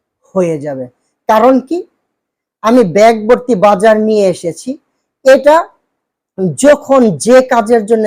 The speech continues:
যেটা উপযুক্ত, সে কাজের জন্য সেটা ব্যবহার করতে হবে, তাই নয় কি? আমার প্রিয় শান্তিকামী, মুক্তিকামী ভাই বোনেরা, পবিত্র কোরআন আল্লাহ রাব্বুল আলামিনের আল বিধান,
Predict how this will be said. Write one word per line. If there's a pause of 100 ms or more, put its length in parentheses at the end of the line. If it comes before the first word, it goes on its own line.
যেটা
উপযুক্ত, (140)
সে
কাজের
জন্য
সেটা
ব্যবহার (960)
করতে
হবে, (640)
তাই
নয়
কি? (760)
আমার
প্রিয়
শান্তিকামী,
মুক্তিকামী (380)
ভাই
বোনেরা, (680)
পবিত্র
কোরআন (240)
আল্লাহ
রাব্বুল (120)
আলামিনের (1200)
আল (640)
বিধান,